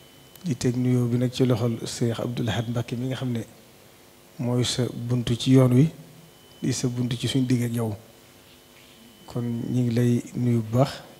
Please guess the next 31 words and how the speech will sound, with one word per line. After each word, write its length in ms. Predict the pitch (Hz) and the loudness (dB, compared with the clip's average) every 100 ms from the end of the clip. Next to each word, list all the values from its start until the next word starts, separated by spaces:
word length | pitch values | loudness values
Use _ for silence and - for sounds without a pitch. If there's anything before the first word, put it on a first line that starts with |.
| 170 | -6
yaa 140 | 123 | -2
ngi 60 | 120 | -2
ñi 120 | 120 | -4
nga 140 | 117 | -4
àndal 160 | 113 107 | -6 -4
ñëpp, 220 | 110 147 - - - - - - - - - - 160 | -2 -4 -4 -20 -20 -20 -20 -20 -20 -20 -20 -18 -10
di 280 | 131 117 - - - | -4 -4 -6 -16 -12
rafetlu 460 | - 123 - 117 117 | -6 -4 -2 -2 -2
tànk 320 | - 127 - | 0 0 2
yi 120 | 120 | 0
ak 160 | 117 117 | 0 2
jéego 220 | 127 117 | 4 4
yi, 180 | 113 131 - - - - - - - - | 4 2 0 -16 -20 -20 -20 -20 -20 -12
ndax 220 | 147 123 113 | -6 -2 2
Yàlla 300 | 131 127 123 | 2 2 2
def 240 | 120 - | 0 0
na 140 | 123 120 - - - - | -2 -2 -8 -20 -12 -10
sa 200 | - 143 | 0 2
digg 220 | 131 127 | 4 6
ak 100 | 127 | 6
moom 220 | 127 123 | 6 6
mi 80 | 127 | 4
di 120 | 139 123 - - | 2 -2 -6 -14
Serigne 320 | - 135 123 | -6 -4 -2
Cheikh 160 | 120 127 | 0 0
Abdou 300 | 120 117 151 | 2 0 -2
xam 200 | - 156 | 0 2
naa 120 | 139 120 | 4 2
ko 80 | 117 | 0
bu 160 | 110 | -2
baax, 100 | 120 | -4